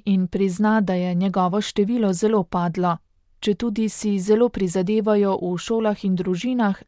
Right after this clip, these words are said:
ta tematika ostaja zelo težka. Treba je prositi Gospoda, da nam pove, kje naj delamo, da bi našli nove poklice. Morda so mladi danes bolj krhki, ponujajo se jim druga pričakovanja,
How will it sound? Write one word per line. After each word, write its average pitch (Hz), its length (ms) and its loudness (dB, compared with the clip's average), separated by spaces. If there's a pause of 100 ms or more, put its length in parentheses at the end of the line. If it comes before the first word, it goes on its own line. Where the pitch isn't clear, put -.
ta 190 180 -2
tematika 214 600 -2
ostaja 196 460 0
zelo 208 260 0
težka. 175 560 -4 (500)
Treba 240 360 2
je 233 180 4
prositi 226 580 0
Gospoda, 190 680 2
da 180 180 -2
nam 175 260 0
pove, 202 460 0
kje 220 280 -2
naj 185 180 2
delamo, 190 540 2
da 180 160 -4
bi 196 140 0
našli 185 460 0
nove 180 280 0
poklice. 180 680 -4 (500)
Morda 190 380 0
so 208 160 0
mladi 196 340 2
danes 196 420 2
bolj 214 180 2
krhki, 214 640 -2 (140)
ponujajo 240 600 0
se 240 220 0
jim 233 140 2
druga 214 380 0
pričakovanja, 185 1000 0